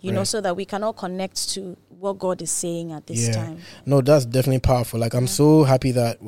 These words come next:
Speaker 2: th-, this podcast is actually coming to life. I
Speaker 1: Right.
Speaker 2: remember, like, you know, first of all, I like to say, whenever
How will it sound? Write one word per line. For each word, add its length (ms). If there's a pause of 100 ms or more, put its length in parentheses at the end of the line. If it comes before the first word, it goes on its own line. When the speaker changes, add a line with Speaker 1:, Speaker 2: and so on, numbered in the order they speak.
(120)
Speaker 2:
th-, 140
this 120
podcast 380
is 60
actually 240
coming 260
to 100
life. 320
I 60
Speaker 1:
Right. 80
Speaker 2:
remember, 320
like, 320 (300)
you 80
know, 100
first 240
of 80
all, 80
I 40
like 160
to 40
say, 300 (340)
whenever 460